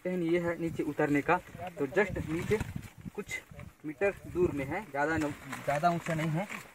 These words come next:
तो एक टहनी ये है, ये भी थोड़ा सा टूट गई है, but हाँ, तो इ-, इधर एक पैर रखने का जगह है यहाँ पर, और एक पैर रखने का यहाँ पर जगह है, और एक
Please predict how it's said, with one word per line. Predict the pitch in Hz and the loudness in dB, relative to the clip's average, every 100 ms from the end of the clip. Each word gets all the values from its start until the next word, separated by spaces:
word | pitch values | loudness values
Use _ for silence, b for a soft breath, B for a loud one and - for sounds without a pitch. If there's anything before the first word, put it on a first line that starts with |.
| - - | -14 -8
तो | 147 | -6
एक | 135 156 - | -4 -2 2
टहनी | 170 170 | 2 2
ये | 175 | 2
है, | 185 170 - - - 135 | 4 4 2 -4 -8 -4
ये | |
भी | 147 | -2
थोड़ा | 151 156 | 6 8
सा | 151 160 151 135 226 151 | 8 8 6 4 0 2
टूट | 151 | 2
गई | 143 151 | 4 4
है, | 151 | 4
but | 139 143 - - - _ | 4 2 -2 -20 -20 _
हाँ, | - 120 95 - - - | -8 -8 -8 -16 -14 -6
तो | 123 127 | -4 -4
इ-, | - 143 - - - | -6 -10 -10 -12 -2
इधर | 165 190 175 | 8 8 8
एक | 160 | 4
पैर | - 160 170 | 8 12 12
रखने | 165 170 160 | 10 8 10
का | 147 | 12
जगह | 147 147 | 12 12
है | 175 160 | 12 12
यहाँ | 156 151 | 12 12
पर, | 175 185 - - - - - - - - - - - 117 | 10 8 4 -6 -6 -8 -12 -18 -20 -18 -20 -20 -14 -8
और | 113 113 117 120 - - 143 | -6 -4 -4 -6 -8 -6 -4
एक | 151 | -2
पैर | - 170 | 0 2
रखने | 160 165 170 | 2 2 0
का | 160 | 0
यहाँ | 165 175 | -2 0
पर | 156 | -2
जगह | 151 156 | -2 -2
है, | 156 170 196 - _ _ _ _ - | -4 -6 -8 -16 _ _ _ _ -12
और | 135 170 185 156 156 156 175 _ _ _ _ _ _ _ - _ - | -10 -10 -14 _ -20 -20 _ _ _ _ _ _ _ _ -20 _ -2
एक | 185 | -2